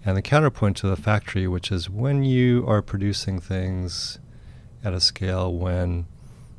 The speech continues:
you have to have consistency and consistent expectations and consistent quality and efficiency, because ultimately that, that leads into what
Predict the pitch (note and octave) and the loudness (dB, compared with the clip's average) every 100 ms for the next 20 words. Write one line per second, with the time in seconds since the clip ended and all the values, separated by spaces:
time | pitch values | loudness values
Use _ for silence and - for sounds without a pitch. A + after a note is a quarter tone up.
0 | - - G#2 F2 F#2 F#2+ - G2 E2+ F#2 | -20 -10 -6 -2 0 0 -2 -2 0 0
1 | F2+ F2 - - F2+ - F2+ - F#2 - | 0 -4 -6 -8 -6 -4 -4 -4 -6 -4
2 | F#2+ F2 F2 E2+ E2 G#2 - F#2 - F#2+ | -4 -2 -2 -4 -6 -6 -4 -6 -4 -6
3 | F2+ - G2+ - F2+ F2 F#2+ F2 F#2 F2 | -6 -8 -10 -6 -4 -4 -6 -6 -6 -6
4 | G2 - F#2+ - F2 - F#2 F2+ E2+ F2+ | -6 -6 -6 -6 -8 -4 -2 0 -2 -2
5 | F2+ E2+ - - - - - - F2+ F2+ | -4 -6 -10 -20 -20 -20 -8 -2 -2 -2
6 | - G#2 - F#2 F2 - F#2 E2+ F2 - | -2 -2 0 -2 -2 -2 -2 -2 -4 -10
7 | - - - - - - - - B2+ B2+ | -20 -20 -20 -20 -20 -14 -12 -2 2 4
8 | B2 - A#2 G#2+ G2+ G2 - A#2+ G2+ G2 | 2 2 4 4 4 2 -2 -2 0 2
9 | G2 F2+ G2 F#2 F#2+ F2+ F#2 | 0 2 0 0 -2 0 2